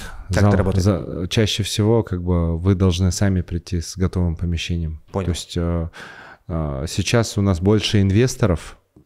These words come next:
Speaker 2: к-, которые хотели бы открыть, э, Invictus Go, чем есть доступных помещений.
Speaker 1: Понятно.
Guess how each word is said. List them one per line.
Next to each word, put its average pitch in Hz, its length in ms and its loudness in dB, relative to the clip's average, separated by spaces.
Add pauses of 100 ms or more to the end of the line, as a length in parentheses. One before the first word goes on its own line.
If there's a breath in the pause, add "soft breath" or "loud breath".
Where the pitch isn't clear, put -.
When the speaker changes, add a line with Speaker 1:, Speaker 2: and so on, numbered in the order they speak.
(160)
Speaker 2:
к-, - 140 -14
которые 95 440 2
хотели 101 400 2
бы 87 160 2
открыть, 95 500 -2
э, 82 260 -4
Invictus 92 520 0
Go, 127 280 2
чем 92 220 0
есть 98 240 0
доступных 87 500 -4
помещений. 82 540 -4 (400 soft breath)
Speaker 1:
Понятно. 104 440 -8